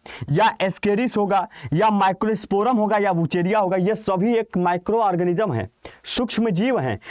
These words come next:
तो इनमें इसका जवाब क्या होगा? इनमें से जल्दी से बताइए क्या होगा? इस क्वेश्चन पे हम रुकेंगे एक मिनट के लिए, क्योंकि हम देखना चाहते हैं कितने लोगों का गलत जवाब आ रहा है, है ना? बढ़िया है।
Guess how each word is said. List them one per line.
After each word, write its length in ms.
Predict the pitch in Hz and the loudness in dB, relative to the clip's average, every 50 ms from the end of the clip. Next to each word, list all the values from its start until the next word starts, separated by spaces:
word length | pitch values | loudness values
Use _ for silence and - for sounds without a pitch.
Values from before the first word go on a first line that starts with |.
| - - - | -16 -6 -2
तो 100 | 190 196 | -2 -2
इनमें 540 | - - 196 208 190 175 214 240 247 240 - - - - - | 0 0 0 0 0 0 0 0 -2 -2 -4 -8 -8 -6 -6
इसका 320 | 185 - - - 233 233 | -6 -4 -2 0 0 0
जवाब 320 | 185 208 208 214 220 214 214 | 2 2 0 0 0 0 0
क्या 120 | 233 233 | 2 2
होगा? 300 | 214 156 151 147 135 147 | 2 2 2 0 0 0
इनमें 240 | 147 143 143 139 127 | 0 0 0 0 -2
से 140 | 113 123 113 | -2 -2 -2
जल्दी 280 | 120 165 185 202 214 | -2 0 0 0 0
से 100 | 208 214 | 0 0
बताइए 280 | 190 170 175 160 170 180 | -2 0 0 0 0 -2
क्या 220 | 175 - - 226 | -2 0 0 2
होगा? 400 | 233 196 170 175 170 139 117 92 - _ _ _ - - - - - - - - | 2 2 2 2 2 0 -2 -4 -4 _ _ _ -20 -20 -20 -20 -20 -20 -8 -4
इस 120 | 175 175 - | -4 -4 -2
क्वेश्चन 360 | - 190 180 - 226 220 196 | -2 -2 -2 0 -2 -2 0
पे 80 | - 208 | 0 0
हम 140 | 202 208 | 0 2
रुकेंगे 380 | 185 190 190 226 233 226 202 202 | 0 0 0 0 0 2 2 2
एक 80 | 190 170 | 2 2
मिनट 280 | 180 170 165 165 156 | 0 0 0 -2 -2
के 100 | - 156 | -2 -2
लिए, 180 | 139 131 127 127 | 0 0 0 0
क्योंकि 260 | - 175 156 170 185 | 0 -2 0 0 0
हम 120 | 165 170 | 0 2
देखना 300 | 160 175 175 165 202 202 | 2 0 0 0 0 -2
चाहते 300 | 208 - 190 180 - - | 0 2 0 0 0 0
हैं 100 | 190 190 170 | -2 -2 0
कितने 260 | - 175 - 175 175 | -2 -2 0 0 0
लोगों 200 | 165 165 165 170 | 0 0 0 0
का 120 | 143 175 | 0 0
गलत 360 | 156 135 160 170 190 190 - 175 | 0 0 0 0 0 0 -2 -2
जवाब 340 | 139 156 156 156 147 147 | -2 0 2 2 0 0
आ 180 | - 131 135 139 | 0 0 0 0
रहा 220 | 139 127 120 120 | 0 0 0 0
है, 160 | 113 110 104 - _ _ _ _ _ _ _ _ _ _ _ _ _ - - - | 0 -2 -2 -6 _ _ _ _ _ _ _ _ _ _ _ _ _ -8 -4 -2
है 80 | 170 | -2
ना? 220 | 202 262 262 139 107 _ _ _ _ _ _ - - - - - - - - - - - - - 123 | 0 0 -2 -2 -4 _ _ _ _ _ _ -20 -20 -20 -20 -20 -20 -20 -20 -20 -18 -18 -8 -4 0
बढ़िया 340 | 135 170 175 175 202 214 | 0 2 2 2 2 2
है। 300 | 208 170 135 117 98 90 | 2 2 2 0 -2 -4